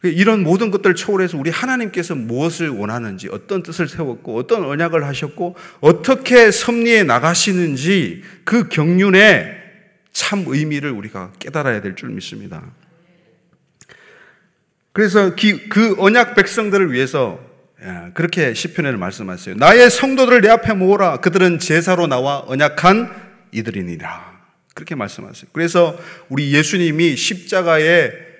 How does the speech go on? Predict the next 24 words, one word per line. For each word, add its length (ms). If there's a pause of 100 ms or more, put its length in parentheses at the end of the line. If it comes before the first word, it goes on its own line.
(180)
예, 260 (100)
보혈을 400
흘려주심으로 760
말미암아 680 (340)
그 240
언약이 640 (280)
완성되었어요. 760 (140)
그 100
예수님께서도, 920 (280)
아, 100
십자가에 420
달리시기 440
전에, 380 (480)
아, 220
"이 160
잔을, 640 (180)
아, 440
내 300
피로 460
세우는 560
새 240
언약이다." 440
하시면서 600 (540)
"그것을 500